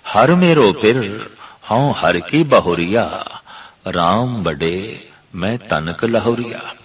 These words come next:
ਕਬੀਰ ਤੇ ਆਪਣੇ ਆਪ ਨੂੰ ਬਹੂ ਪੈ ਸਾਬਤ ਕਰਦੇ ਨੇ, "ਮੈਂ ਤੇ RAM ਦੀ ਵੋਟੀ ਹਾਂ, ਮੈਂ ਤੇ RAM ਦੀ ਬਹੂ ਹਾਂ, RAM ਮੇਰਾ ਪਤੀ ਹੈ।"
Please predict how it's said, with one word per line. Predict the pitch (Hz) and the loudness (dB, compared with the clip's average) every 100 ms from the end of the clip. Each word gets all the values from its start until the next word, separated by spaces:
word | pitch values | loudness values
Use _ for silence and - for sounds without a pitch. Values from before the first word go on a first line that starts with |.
| _ - _ _ | _ -20 _ _
ਕਬੀਰ | 92 110 131 | 0 2 0
ਤੇ | 127 123 | 0 0
ਆਪਣੇ | 123 127 127 | 2 0 2
ਆਪ | 90 104 | 2 0
ਨੂੰ | 113 85 135 - - - - - _ 87 | -6 -8 -10 -14 -20 -20 -20 -20 _ -2
ਬਹੂ | 90 113 156 | 0 2 2
ਪੈ | 123 73 82 - - _ _ _ _ | 2 0 -4 -14 -18 _ _ _ _
ਸਾਬਤ | - 92 92 120 - | -6 -2 0 -2 0
ਕਰਦੇ | 98 82 87 | -2 0 -4
ਨੇ, | 76 87 - - _ _ | -6 -12 -16 -20 _ _
"ਮੈਂ | 98 123 | -6 0
ਤੇ | 135 101 | 0 2
RAM | 90 107 123 | 2 0 0
ਦੀ | 127 107 | 0 2
ਵੋਟੀ | 90 - 135 117 | 0 0 -2 -2
ਹਾਂ, | - - - - _ - - - _ | -8 -16 -20 -20 _ -20 -20 -20 _
ਮੈਂ | 110 127 | -4 2
ਤੇ | 143 | 4
RAM | 104 98 127 135 | 6 4 2 0
ਦੀ | 143 | 0
ਬਹੂ | 95 90 131 147 | 2 2 4 2
ਹਾਂ, | - - - - _ - _ _ _ _ _ _ _ - | -2 -12 -16 -20 _ -20 _ _ _ _ _ _ _ -2
RAM | 104 120 180 | 4 6 8
ਮੇਰਾ | 175 170 143 95 113 - - - | 6 6 6 4 2 -8 -14 0
ਪਤੀ | 104 160 170 87 | 2 4 2 0
ਹੈ।" | 80 - | -6 -8